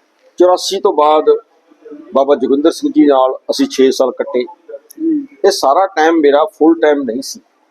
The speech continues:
Speaker 1: ਇਹ ਸਾਰਾ ਟਾਈਮ ਮੇਰਾ ਪੜ੍ਹਾਈ ਦਾ ਟਾਈਮ, ਥੀਸਿਸ ਲਿਖਣ ਦਾ ਟਾਈਮ ਤੇ ਪਾਰਟੀ ਵਿੱਚ ਆਉਣ ਜਾਣ ਦਾ ਟਾਈਮ ਸੀ। Ultimately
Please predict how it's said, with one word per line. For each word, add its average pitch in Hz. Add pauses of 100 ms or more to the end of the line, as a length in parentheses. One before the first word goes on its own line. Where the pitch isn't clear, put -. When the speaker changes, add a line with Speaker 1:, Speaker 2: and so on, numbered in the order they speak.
(160)
Speaker 1:
ਇਹ 160
ਸਾਰਾ 147
ਟਾਈਮ 147
ਮੇਰਾ 147 (160)
ਪੜ੍ਹਾਈ 127
ਦਾ 147
ਟਾਈਮ, 151 (1300)
ਥੀਸਿਸ 135
ਲਿਖਣ 139
ਦਾ 147
ਟਾਈਮ 143 (680)
ਤੇ 294
ਪਾਰਟੀ 160
ਵਿੱਚ 156 (160)
ਆਉਣ 131
ਜਾਣ 123
ਦਾ 123
ਟਾਈਮ 101
ਸੀ। - (1300)
Ultimately 190